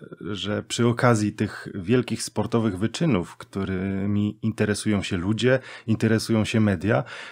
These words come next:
można to przekuć w coś pożytecznego. I tak narodził się, e, pomysł na to, żeby, żeby biegając przez dwadzieścia cztery godziny, mierząc się ze swoimi słabościami,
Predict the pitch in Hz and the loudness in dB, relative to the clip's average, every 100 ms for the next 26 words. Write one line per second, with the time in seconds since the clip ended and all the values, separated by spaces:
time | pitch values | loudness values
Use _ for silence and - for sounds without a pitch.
0 | - 110 139 131 135 135 117 - 123 123 | 0 4 4 4 4 2 0 -2 0 -2
1 | 117 - 110 107 - - 107 101 107 - | -2 -6 -4 -2 -6 -4 -2 0 -2 0
2 | 95 82 87 87 90 90 - - 104 107 | -4 -2 -2 -2 -4 -6 -12 -6 -2 0
3 | 95 95 98 - 95 - - - - - | 0 -2 -2 -2 -4 -4 -20 -20 -20 -18
4 | 127 104 95 92 92 85 101 101 - 98 | -10 -8 -4 -4 -4 -2 0 2 0 -4
5 | 95 - 90 90 78 87 87 87 - 101 | -4 -4 -4 -4 -6 -4 -4 -6 -8 -10
6 | 87 87 85 104 101 104 107 98 - 101 | -8 -8 -2 -2 2 2 4 0 -2 -4
7 | 76 98 95 120 - 98 - 101 85 92 | -2 -2 2 0 0 -2 0 0 0 -4
8 | 90 120 139 147 135 101 104 92 95 - | 0 2 4 4 4 4 2 2 -2 -4
9 | - 92 87 82 95 95 - 104 107 95 | -4 -2 -2 -4 -6 -4 0 2 2 2
10 | 98 87 95 - 104 113 120 | -2 0 -2 -2 0 2 2